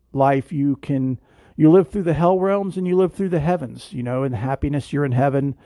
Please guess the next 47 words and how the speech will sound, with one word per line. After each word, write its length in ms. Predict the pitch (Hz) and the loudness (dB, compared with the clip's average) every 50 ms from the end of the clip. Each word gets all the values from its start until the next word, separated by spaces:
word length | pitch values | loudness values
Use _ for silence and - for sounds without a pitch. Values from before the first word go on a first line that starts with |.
| - - - - - - - | -20 -20 -20 -20 -20 -16 -10
and 200 | - 127 127 123 | -6 -6 -6 -6
suffering, 460 | - - 135 123 - - 120 123 127 | -6 -6 -6 -6 -4 -4 -2 0 0
you're 180 | 123 120 113 117 | 0 0 -2 -2
in 60 | 120 | -2
hell. 460 | 107 87 143 143 135 120 110 120 117 - - _ _ - _ _ _ _ _ _ _ _ _ _ _ _ _ | 0 2 2 4 4 2 0 -2 -6 -12 -16 _ _ -20 _ _ _ _ _ _ _ _ _ _ _ _ _
And 160 | - 160 147 151 | -4 -2 0 2
that, 280 | 151 143 143 - _ _ _ _ _ _ _ _ _ _ _ | 2 0 0 -2 _ _ _ _ _ _ _ _ _ _ _
you 120 | - 147 143 | -2 0 2
know, 320 | 139 139 135 135 147 - - | 2 4 4 2 0 -2 -2
even 300 | - 180 185 180 190 180 | 0 0 2 2 2 2
though 300 | 175 165 165 160 160 165 | 4 4 6 6 4 4
when 220 | 151 151 156 143 | 2 0 -2 -2
you 100 | 139 135 | -4 -6
pass 400 | 127 - - 165 156 143 - - | -6 -6 -6 -4 -4 -4 -4 -4
away 420 | 160 127 131 123 123 123 123 127 - | -4 -2 -2 -2 -4 -4 -4 -6 -4
and 100 | 117 120 | -4 -4
you 80 | 120 | -4
go 200 | 120 131 135 135 | 0 0 0 2
to 80 | 127 123 | 2 0
heaven, 500 | 104 - 165 185 165 139 117 123 123 113 _ _ _ _ _ _ _ - | 0 0 0 0 0 0 -2 -4 -4 -8 _ _ _ _ _ _ _ -6
they 300 | - 143 151 165 160 156 _ _ _ _ _ _ - | -2 0 0 0 -2 -4 _ _ _ _ _ _ 0
don't 320 | - 160 160 180 - 175 | 2 4 4 4 0 2
believe 340 | 156 165 160 156 156 147 123 | 2 2 4 4 2 2 0
that 120 | 131 123 - | -2 -2 0
that 160 | 151 135 135 | 0 0 0
is 140 | 127 120 135 | -2 -2 -4
a 40 | |
permanent 540 | 113 - - - - 156 147 143 131 127 120 | -4 -4 -6 -4 -2 -2 0 0 -2 -4 -4
state. 280 | - - - 156 139 - | -4 0 0 0 0 0
Of 100 | 120 - | -6 -6
course, 280 | - - 131 120 - | -4 -4 -4 -4 -4
you 60 | - 143 | -6 -2
got 220 | - 131 123 - | -2 -2 -2 -2
to 80 | - 143 | -2 -2
remember 360 | 143 143 160 175 170 131 110 | 0 2 2 2 2 2 0
about 300 | 107 117 117 110 127 113 | -2 -2 -4 -4 -4 -4
reincarnation. 880 | 117 120 120 120 123 - - 147 147 147 160 165 151 - - 127 123 _ _ _ _ _ _ _ _ | -4 -4 -4 -4 -4 -2 -2 0 0 2 2 0 0 -2 -6 -12 -14 _ _ _ _ _ _ _ _
So 160 | _ - 151 | _ -6 -2
they 160 | 139 170 180 | 2 2 2
believe 340 | 185 170 180 170 170 156 156 139 | 2 2 2 2 2 2 2 0
that 120 | 147 131 | -2 -2
that's 320 | - 147 143 - - - - | -2 -2 -4 -4 -8 -10 -6
only 260 | - 147 151 143 139 | -4 -2 0 -2 -2
temporary, 600 | - - - 185 175 - 170 147 120 120 120 - | -2 0 0 0 0 0 0 0 0 0 2 2
even 280 | 160 175 180 190 170 160 | 2 4 4 4 2 4
though 460 | 147 139 139 139 139 139 135 139 - | 4 4 4 4 4 2 2 0 -2
in 500 | - 160 156 170 175 185 190 190 180 - | 0 0 0 0 0 -2 -4 -6 -6 -8